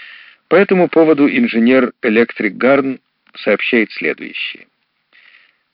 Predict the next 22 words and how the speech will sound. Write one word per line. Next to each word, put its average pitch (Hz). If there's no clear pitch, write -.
Так 180
как 123
для 113
питания 117
светильников 98
было 117
необходимо 104
высокое 104
напряжение, 135
жрецы, 110
возможно, 165
использовали 151
ленточный 147
электростатический 123
генератор, 104
который 165
применяется 139
в 127
основном 127
в 110
ядерной 113
физике. -